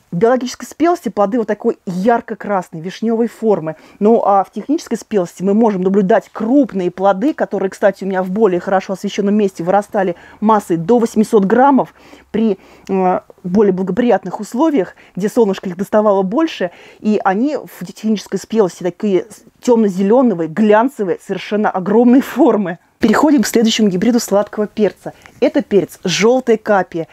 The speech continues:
Куст раскидистый. Я формировала его в четыре ствола. И выдавал он вот такие замечательные длинные плоды ярко-желтого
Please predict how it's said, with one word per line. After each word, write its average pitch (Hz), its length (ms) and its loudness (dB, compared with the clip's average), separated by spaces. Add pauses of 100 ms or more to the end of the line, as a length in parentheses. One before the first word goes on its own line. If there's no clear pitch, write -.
(360)
Куст 302 360 -4
раскидистый. 196 720 -2
Я 190 220 2
формировала 226 560 0
его 202 160 -4
в - 40 -12
четыре 233 520 -4
ствола. 202 500 0 (380)
И 214 180 -2
выдавал 220 540 0
он 196 100 -2
вот 196 100 -8
такие 226 320 -2
замечательные 202 640 -2
длинные 196 400 -2
плоды 196 400 0
ярко-желтого 196 880 -2